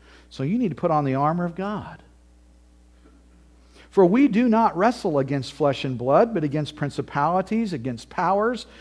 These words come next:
against the rulers of the darkness of this age, against spiritual hosts of wickedness in the heavenly places. Therefore, take up the whole armor of God, that you may be able to withstand in the evil day, and having done all, to stand.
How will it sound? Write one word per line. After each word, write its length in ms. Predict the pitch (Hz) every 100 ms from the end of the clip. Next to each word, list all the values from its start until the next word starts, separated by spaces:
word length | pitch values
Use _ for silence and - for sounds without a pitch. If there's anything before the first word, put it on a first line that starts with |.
| -
against 380 | - 143 160 156
the 80 | 147
rulers 480 | 139 170 202 208 165
of 80 | 143
the 80 |
darkness 480 | 139 151 170 170 143
of 80 | 135
this 220 | 131 117 -
age, 400 | 156 240 277 185
against 320 | 131 143 -
spiritual 460 | - 185 180 170
hosts 320 | 143 180 170 156
of 100 | 135
wickedness 680 | 170 208 220 214 220 220 - - -
in 140 | 175
the 140 | 156
heavenly 400 | 143 196 208 156
places. 680 | 131 123 113 - 180 233 - - _ _ - - - _ _ - _ _ _
Therefore, 520 | 120 151 214 226 226
take 260 | 220 220 208
up 140 | 214
the 100 | 196
whole 400 | 156 147 214 247
armor 460 | 220 190 208 208 202
of 100 | 185
God, 400 | 196 196 156 120
that 160 | 135 -
you 80 |
may 160 | 190 196
be 160 | 185 175
able 280 | 180 190
to 140 | 185 180
withstand 920 | 156 156 - - 233 214 151 165 214 - - -
in 160 | 185
the 260 | 185 196 175
evil 300 | 185 196 196
day, 580 | 165 196 185 127 127 139 - -
and 160 | 165
having 420 | 165 196 214 208
done 260 | 180 190 190
all, 380 | 202 220 165 190
to 180 | - 190
stand. 720 | - - 240 202 120 95